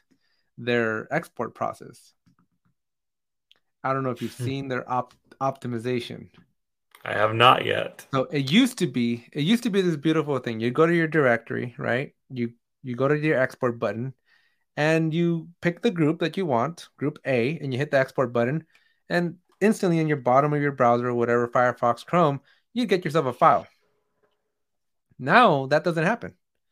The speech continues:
Speaker 1: What happens
Speaker 2: Hmm.
Speaker 1: instead is you do the same steps,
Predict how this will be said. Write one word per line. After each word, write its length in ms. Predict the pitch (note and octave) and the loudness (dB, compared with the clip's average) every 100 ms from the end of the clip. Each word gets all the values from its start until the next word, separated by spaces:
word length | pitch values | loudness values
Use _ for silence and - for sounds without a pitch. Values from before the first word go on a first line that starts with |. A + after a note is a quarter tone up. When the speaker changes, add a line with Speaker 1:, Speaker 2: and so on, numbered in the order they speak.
| _ _ _ _ _ _ _ _ _ _ _ _ _ _ - - | _ _ _ _ _ _ _ _ _ _ _ _ _ _ -12 -2
Speaker 1:
What 140 | B2+ | 2
happens 340 | F#3 F#3+ E3+ | 2 2 0
Speaker 2:
Hmm. 60 | C3+ | -2
Speaker 1:
instead 320 | - E4+ B3+ | -2 -2 0
is 180 | C#3 A#2 | 0 0
you 100 | C#3+ | -4
do 220 | A#2+ C#4 | 0 2
the 80 | B3 | 2
same 220 | - D3 | 2 -2
steps, 580 | - A3 C3 - - | 2 4 4 2 -6